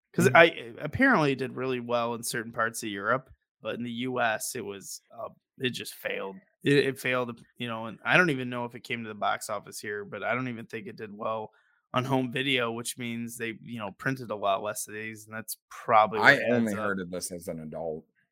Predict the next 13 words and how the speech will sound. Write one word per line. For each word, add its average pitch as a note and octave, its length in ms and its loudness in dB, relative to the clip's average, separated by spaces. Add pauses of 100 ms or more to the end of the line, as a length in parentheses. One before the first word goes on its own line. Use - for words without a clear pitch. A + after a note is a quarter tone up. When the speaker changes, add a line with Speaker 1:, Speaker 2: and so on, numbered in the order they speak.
(100)
Speaker 1:
Yeah. G#2+ 260 0 (600)
Speaker 2:
I D#2+ 120 -10
Speaker 1:
I D#3+ 140 12
Speaker 2:
guess. - 0 -
Speaker 1:
didn't E3 200 10
hear D#3 220 8
about C3 300 4
this B2+ 300 -2
until B2 400 -2
I A#2 120 0
was A#2+ 180 -10
getting A#2+ 280 -4
into, A2+ 440 -6